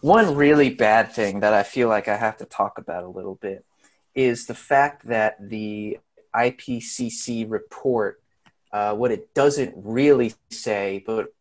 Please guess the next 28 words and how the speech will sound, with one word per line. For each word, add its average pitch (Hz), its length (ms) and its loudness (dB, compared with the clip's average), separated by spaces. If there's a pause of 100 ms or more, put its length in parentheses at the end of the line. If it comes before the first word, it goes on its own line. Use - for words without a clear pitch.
(120)
if 113 180 -10
you 107 60 -10
kind 107 260 -8
of, 101 160 -8
like, 95 160 -10 (140)
read 104 280 -10
between 104 380 -14
the 101 100 -14
lines, 104 680 -12 (400)
you 117 100 -10
can 113 180 -14
see 113 300 -10
it. - 180 -8 (380)
Um, 101 380 -6 (600)
everything 196 600 2
that 147 180 2
we're 143 140 2
seeing, 143 520 -4
like, 147 280 2
a 131 80 4
lot 143 340 4
of 160 100 2
stuff 127 460 0
that 110 180 -4
we're 113 120 -6
seeing 107 380 -8
right 101 380 -4
now 101 500 -6